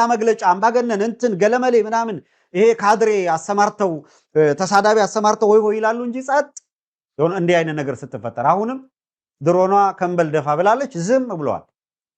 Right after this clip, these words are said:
ያኛውም እኮ ያኔ «መርከቡን ሟቀል ጣልኩት» አላለም፣ ዝም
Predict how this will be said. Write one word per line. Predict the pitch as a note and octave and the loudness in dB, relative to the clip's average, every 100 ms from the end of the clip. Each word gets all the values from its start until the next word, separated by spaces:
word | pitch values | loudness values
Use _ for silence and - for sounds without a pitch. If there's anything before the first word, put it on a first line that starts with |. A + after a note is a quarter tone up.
| _ _ - | _ _ -2
ያኛውም | E3 G#3 A#3+ B3 B3+ | 2 2 2 2 0
እኮ | C4 | 2
ያኔ | B3 B3+ C4+ C#4 | 2 2 -2 0
«መርከቡን | G#3+ A3+ A#3+ A#3+ A#3+ A3+ | 2 2 2 2 0 2
ሟቀል | A3+ A3+ G#3+ A3 | 2 2 -2 0
ጣልኩት» | G#3 A#3 C4+ G#3 | 0 0 0 2
አላለም፣ | G3 E3+ D3 C#3+ | 2 0 -2 -4
ዝም | D3 E3+ | -4 -4